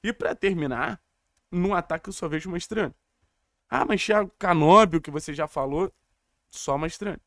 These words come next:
Eu acho que, por exemplo, surge uma, uma surpresa que é o Julimar, surge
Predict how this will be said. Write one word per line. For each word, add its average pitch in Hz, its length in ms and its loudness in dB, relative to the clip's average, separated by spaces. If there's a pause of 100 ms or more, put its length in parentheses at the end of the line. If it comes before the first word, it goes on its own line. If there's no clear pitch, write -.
(520)
Eu 120 100 -4
acho 120 220 -2
que, 143 80 -6
por 143 180 0
exemplo, 131 560 -4 (320)
surge 165 480 -6
uma, 143 840 -4
uma 147 180 -4
surpresa 143 560 -6
que - 80 -10
é 139 40 -4
o 131 60 -4
Julimar, 135 720 0
surge 156 520 -6